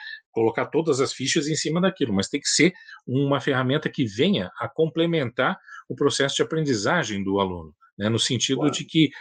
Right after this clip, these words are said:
Speaker 1: ele vai ter um, um, digamos ali, uma base de conhecimento que, é, digamos,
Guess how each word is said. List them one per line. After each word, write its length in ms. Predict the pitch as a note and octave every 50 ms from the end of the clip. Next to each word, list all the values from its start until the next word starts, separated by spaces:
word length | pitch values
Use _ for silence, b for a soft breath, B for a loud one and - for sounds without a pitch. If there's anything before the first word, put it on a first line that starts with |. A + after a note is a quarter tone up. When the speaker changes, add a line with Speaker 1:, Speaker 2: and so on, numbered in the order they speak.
| B B B B
Speaker 1:
ele 180 | A#2 A#2 B2
vai 180 | A2 - C3 A#2
ter 280 | - - C3+ D3 D#3+ D#3+
um, 440 | B2+ A#2 A2 G#2 G2+ G2+ G2+ G#2+ - G#2+
um, 160 | G#2 G#2 G#2+
digamos 340 | G2+ G#2+ G#2 A#2 A#2+ A2 G#2+
ali, 160 | A2 G#2+ B2
uma 220 | B2 A#2+ A#2 A#2
base 460 | - - B2+ C3 D#3+ E3 D3 A#2+ A2+
de 120 | G#2+ G#2+ -
conhecimento 840 | - A2 G2 G#2 G#2 - - - F#2+ F2+ G#2 C3+ E3 - - - - B B B B B B B B -
que, 1040 | - - B2+ B2+ C3+ C3+ C3+ C3+ C3+ C3+ C3 C3 C3 B2+ B2 A#2+ A#2+ A#2 A2+ A#2 C3+
é, 340 | - B2+ A#2+ A#2+ A#2 A2+ A2
digamos, 480 | G#2+ G#2+ A2 A#2 A#2 A2+ A2+ - -